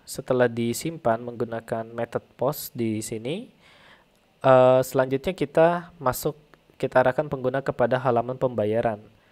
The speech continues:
di sini, ya. Untuk bagian rutenya,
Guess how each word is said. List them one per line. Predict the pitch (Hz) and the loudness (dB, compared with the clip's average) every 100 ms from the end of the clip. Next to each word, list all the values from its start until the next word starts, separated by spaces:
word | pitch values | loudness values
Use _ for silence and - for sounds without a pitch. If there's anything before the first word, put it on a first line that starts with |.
| _ _ _ | _ _ _
di | 120 113 110 | -6 -4 -4
sini, | - 120 104 - _ _ _ _ | -4 -6 -8 -12 _ _ _ _
ya. | 120 107 - - _ _ - - | -6 -6 -8 -20 _ _ -20 -18
Untuk | 120 110 - | -12 -10 -4
bagian | 117 110 117 117 | -4 -2 -4 -4
rutenya, | 120 123 120 160 220 | -4 -4 -4 -6 -8